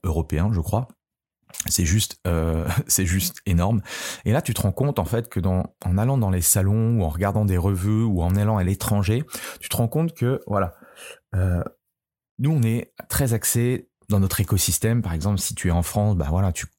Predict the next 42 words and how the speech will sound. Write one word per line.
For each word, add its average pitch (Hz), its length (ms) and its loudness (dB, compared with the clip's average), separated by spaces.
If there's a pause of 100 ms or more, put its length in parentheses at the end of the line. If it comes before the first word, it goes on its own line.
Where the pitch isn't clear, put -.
connais 107 300 2
plus 92 260 -2
ou 92 60 4
moins 95 160 4
le 92 140 2
paysage 90 520 2
français 87 440 -2 (320)
au 85 80 0
niveau 85 240 4
des 85 120 4
clubs, 92 240 0
au 85 60 4
niveau 80 200 2
des 80 100 2
structures. 113 480 0
Si - 80 -6
tu 90 120 0
es 85 40 2
en 85 100 2
Suisse, 90 280 2
c'est - 100 2
un 78 40 0
peu 82 120 -2
la 80 80 0
même 85 140 0
chose. 107 300 -2
Belgique, 87 500 0 (360)
euh, 80 100 2
peut-être 85 320 -2
que - 80 -6
tu - 140 -6
nous 85 200 2
écoutes, - 300 -4 (300)
euh, 71 260 0
ailleurs. 101 400 0
Voilà. 87 360 -2
Généralement, 95 400 0
on 104 80 0
connaît 110 320 0
un 107 60 0
petit - 180 -4
peu 113 260 2